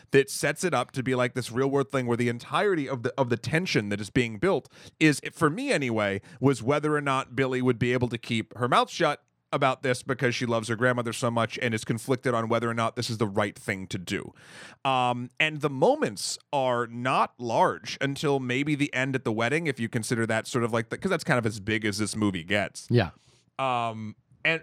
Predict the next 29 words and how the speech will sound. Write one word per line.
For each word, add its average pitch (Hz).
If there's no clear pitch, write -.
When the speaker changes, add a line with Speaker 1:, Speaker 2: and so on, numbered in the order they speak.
Speaker 1:
and 156
this 190
movie, 220
I, 175
I, 180
maybe 220
I'm 180
gonna 190
reword 160
what 135
I 127
said 123
because 117
I 117
think 117
it 113
sounds 120
a 110
little 107
bad. 101
Uh, 123
uh, 131
this 165
movie 262
knew 180
exactly 143
what 123
it 117
was, -